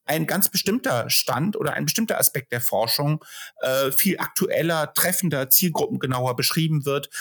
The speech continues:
als in einem Journal-Artikel. Der sollte vielleicht dann als Teil des Outputs von jemandem aus der Forschung vielleicht ebenso auch Anerkennung bekommen,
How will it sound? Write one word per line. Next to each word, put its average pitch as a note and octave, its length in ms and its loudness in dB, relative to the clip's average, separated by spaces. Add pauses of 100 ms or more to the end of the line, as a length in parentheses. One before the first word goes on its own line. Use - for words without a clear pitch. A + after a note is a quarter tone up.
(120)
als - 280 2
in - 160 0
einem A2+ 220 -2
Journal-Artikel. G#2+ 1080 -2 (320)
Der B2 100 0
sollte F#3 320 2
vielleicht D3 640 0
dann F3+ 360 -2
als - 480 0
Teil G3 280 -4
des - 300 0
Outputs - 840 0 (140)
von B2+ 180 -2
jemandem B2 380 -2
aus - 120 2
der A#2 120 -2
Forschung A#2 580 0 (360)
vielleicht C3 320 0
ebenso G3 560 2
auch - 380 0 (180)
Anerkennung F#2+ 540 -4
bekommen, B2 520 -4